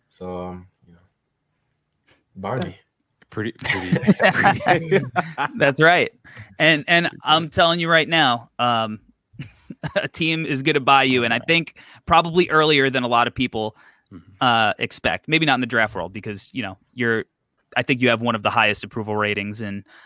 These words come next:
Speaker 3: uh, all of the online scouting community. But, um, I think on draft night, you know, and Albert and I have, have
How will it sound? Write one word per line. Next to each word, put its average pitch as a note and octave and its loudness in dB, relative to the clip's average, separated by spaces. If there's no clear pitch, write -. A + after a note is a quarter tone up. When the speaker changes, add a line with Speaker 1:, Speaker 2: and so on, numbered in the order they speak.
Speaker 3:
uh, G#2+ 4
all A2+ 4
of G#2 -4
the G#2 -4
online A2 4
scouting G#2 -2
community. G#2 -8
But, G#2+ -4
um, G#2+ 4
I B2+ 2
think D3 0
on C#3 4
draft C3 2
night, B2+ 2
you B2+ -2
know, A2+ 0
and G#2+ 0
Albert A2 0
and A2+ -4
I A#2 0
have, A2 -6
have G#2+ -12